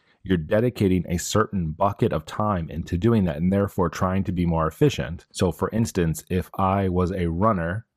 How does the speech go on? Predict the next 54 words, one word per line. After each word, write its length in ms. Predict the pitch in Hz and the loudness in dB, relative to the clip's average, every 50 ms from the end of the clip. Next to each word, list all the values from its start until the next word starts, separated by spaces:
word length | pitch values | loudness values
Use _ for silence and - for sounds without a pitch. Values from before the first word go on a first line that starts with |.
| _ | _
I'm 140 | - 78 78 | -4 -4 -2
not, 320 | 73 71 76 87 95 - - _ _ | -2 -4 -4 -6 -6 -8 -10 _ _
I've 160 | 92 90 80 | -4 -4 -2
wanted 280 | 82 85 82 82 80 76 | -2 -2 -2 -2 -4 -4
to 60 | 82 | -4
be, 160 | 80 82 82 | -4 -4 -4
but 120 | 85 92 92 | -4 -2 -2
I'm 140 | 92 90 90 | -2 0 0
not. 300 | 85 80 78 80 - 113 | 0 0 -2 -4 -6 -6
But 100 | 92 82 | -6 -6
if 80 | 82 - | -6 -2
running 280 | 98 104 107 107 117 117 | 2 2 2 2 2 0
was 140 | 110 98 87 | -2 0 0
a 80 | 90 | -2
hobby 360 | 80 - 139 160 170 143 104 87 | -2 0 0 0 2 2 2 0
of 120 | 78 - | 0 0
mine, 380 | 80 80 78 73 73 85 95 - - _ _ _ _ _ _ _ _ _ - | 0 -2 0 -2 -4 -6 -8 -10 -14 _ _ _ _ _ _ _ _ _ -2
I 120 | 101 110 | 0 0
could 200 | 104 - 117 95 | 0 0 -2 -2
say 240 | - - 104 98 98 | 0 0 2 2 2
to 80 | 92 92 | 2 0
myself, 640 | 90 82 80 78 - - 78 78 80 82 - - _ _ _ _ _ _ _ _ _ | 0 0 -2 -2 -2 -2 0 0 -2 -4 -6 -14 _ _ _ _ _ _ _ _ _
"Mark, 420 | 92 98 95 92 90 - - - - _ - | 2 4 4 2 2 -2 -6 -14 -16 _ 0
you're 160 | 87 92 98 | 2 4 4
gonna 160 | 117 120 120 | 4 2 4
go 140 | 110 113 101 | 4 4 4
running 340 | 95 92 92 92 92 90 85 | 4 2 2 2 0 -2 -2
for 120 | - 98 | -2 -4
thirty 360 | 87 - - 92 87 82 85 | -4 0 0 0 2 2 2
minutes." 520 | 78 71 62 65 - - - - - - - _ _ _ _ _ _ _ _ _ _ _ _ | 0 0 -4 -8 -10 -12 -14 -20 -20 -20 -20 _ _ _ _ _ _ _ _ _ _ _ _
And 100 | - 87 | -2 0
I 120 | 82 78 | 0 0
would 200 | 78 78 80 76 | 0 0 -2 -4
put 140 | - - 117 | -4 -2 0
on 100 | 117 113 | 2 2
my 120 | 113 110 107 | 2 2 0
gear, 340 | 98 90 95 92 90 87 | 0 2 2 2 2 2
I'd 100 | 85 82 | 0 0
put 140 | - - 104 | -2 -2 0
on 60 | 101 | 0
my 120 | 101 101 101 | 2 0 0
shoes, 560 | 87 - - 90 85 85 85 82 82 80 - - | -2 -2 0 2 4 4 4 2 0 -2 -4 -6
I 100 | 85 78 | -6 -6
would 160 | 73 73 - | -6 -6 -8
set 220 | - - 107 104 | -2 0 0 0
a 60 | 104 95 | 0 -2
timer, 360 | - - 95 92 90 87 90 | -2 -2 -2 -2 -2 -2 -2
and 160 | 87 87 85 | -2 -2 -2
I 80 | 85 87 | 0 0
would 140 | 95 92 | 0 0
start 200 | - - 95 92 | 0 0 -2 0
running 420 | 87 90 87 85 87 82 82 82 85 | 0 0 0 0 0 0 -2 -2 -2
and 180 | - 87 90 92 | 0 2 2 4
know 400 | 104 107 104 98 92 85 82 | 4 4 2 2 2 0 -2